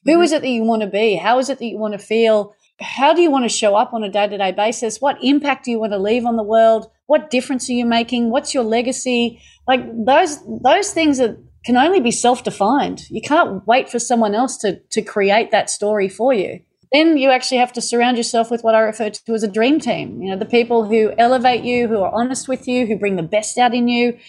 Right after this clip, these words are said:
Speaker 1: who see more in you than you see in yourself, especially on those self-deprecating, self-sabotaging days where the, the imposter syndrome is loud and proud in our minds and saying, "No, you can't do this." And unfortunately,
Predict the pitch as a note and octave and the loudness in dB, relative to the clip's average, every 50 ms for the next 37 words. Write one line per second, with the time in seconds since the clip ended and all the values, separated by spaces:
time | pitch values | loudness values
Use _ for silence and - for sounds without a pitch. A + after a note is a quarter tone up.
0 | - - - B3 B3 - - - D4 C#4+ C4 A#3+ A#3+ B3 B3+ B3 A#3+ A#3 A#3+ B3 | -18 -8 0 0 2 2 2 2 2 4 4 4 4 2 2 2 2 2 2 2
1 | B3+ A3 A3 G#3+ A3 A#3+ A#3 - - A3+ A3+ A3 G#3 F#3+ F#3+ F#3+ - A#3 A#3 C4 | 0 0 0 -2 -2 -2 -4 -4 -4 -4 -4 -4 -4 -6 -6 -6 0 2 4 4
2 | D#4 E4 - - A3 - - B3 B3 A#3+ - - B3 A#3 A3+ A3 G#3+ G#3 G#3 G3+ | 4 2 -2 -10 -14 -6 -2 -2 -2 -2 -2 -2 0 0 0 2 0 0 0 -2
3 | - - - - - - - - - B3+ A#3+ G#3 G3 - A#3+ A3+ A3+ - A#3+ A#3 | -4 -10 -12 -18 -20 -14 -8 -2 2 2 2 2 0 0 0 0 0 -2 -6 0
4 | - A3+ A3+ A3 A#3 A3+ A3 - - - A#3+ A3 - - - A3 G3+ G#3 A3 A#3 | 2 2 2 4 2 0 -2 -4 -2 -2 -2 -2 -2 -4 -2 0 0 0 0 -2
5 | A3+ A#3 A#3 A3+ A3+ A3 A#3+ A3 G#3 G#3 G#3 C4 F4+ F#4+ F4+ - - _ - - | 0 2 2 2 4 2 0 -2 0 2 2 2 0 -2 -4 -10 -18 _ -20 -20
6 | _ _ _ - G#3 A3 A3 A3 A3 A3 G#3+ G#3+ G#3+ G#3 G3 G3+ A3 A3+ A3 G#3+ | _ _ _ -8 -2 2 4 4 6 6 4 4 2 2 0 0 -2 -4 -2 -4
7 | G#3 G#3 G3+ G3+ A#3 A3+ A#3 - A3 - - B3 A3+ A3+ A3+ A3 A#3 B3+ B3 A3+ | -4 -4 -2 -2 -2 -2 -2 -4 -10 -8 -6 -4 -2 0 2 2 2 2 2 0
8 | G#3 F#3+ - - G#3 G#3 G#3 G#3+ A3 G#3+ G#3 G3 F#3+ G3+ F#3+ G3+ A#3 B3 B3 A3 | -2 -2 -6 -4 -2 0 2 2 0 0 -2 -4 -4 -2 0 0 0 0 -2 -4
9 | G#3 G3+ G3 G3 F#3+ G3 G#3+ A#3+ B3+ C4 A#3 B3 A3+ - A3+ G3+ G#3+ A#3 C4 D4+ | -4 -4 -6 -6 -4 -4 -2 0 0 -2 -2 -6 -8 -6 -6 -4 -4 -2 0 2
10 | F4+ - - G4 G4+ F#4+ F4 D4 B3+ F4+ F#4 C#4 F4+ A4 A#4+ A4+ G4+ F4 F#4 A4 | 2 4 4 4 4 4 2 4 4 4 4 4 2 0 0 0 -2 0 2 2
11 | A#4 A#4 G#4 F#4+ C4 A#3 A3 G#3+ - - _ - - - _ _ _ - E4 F4+ | 2 2 2 2 2 0 0 -2 -4 -12 _ -20 -20 -20 _ _ _ 0 2 2
12 | F4+ E4+ - A#4 A#4+ A#4+ A#4 A4 G4+ E4+ D#4 D4 C4+ - - | 2 0 0 0 -2 0 0 0 0 2 2 2 0 -4 -10